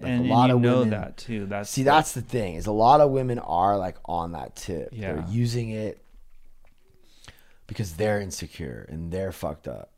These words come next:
Speaker 2: But she wasn't doing it for those reasons. Her reasons, I think, were, like, healthy, and <clears throat>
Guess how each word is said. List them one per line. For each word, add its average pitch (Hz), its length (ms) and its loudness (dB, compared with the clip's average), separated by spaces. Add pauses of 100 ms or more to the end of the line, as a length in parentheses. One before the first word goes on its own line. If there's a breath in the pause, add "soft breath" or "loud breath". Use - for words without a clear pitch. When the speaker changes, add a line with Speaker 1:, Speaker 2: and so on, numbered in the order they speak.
Speaker 2:
But 82 120 -14
she - 200 -8
wasn't 104 360 -6
doing 92 280 -8
it 64 120 -10
for - 100 -8
those 73 240 -8
reasons. 76 560 -10
Her 87 160 -8
reasons, 80 480 -10
I 73 60 -10
think, 76 320 -14
were, 67 120 -12
like, 58 260 -16
healthy, 98 580 -6
and 71 120 -12 (140)
<clears throat> - 100 -12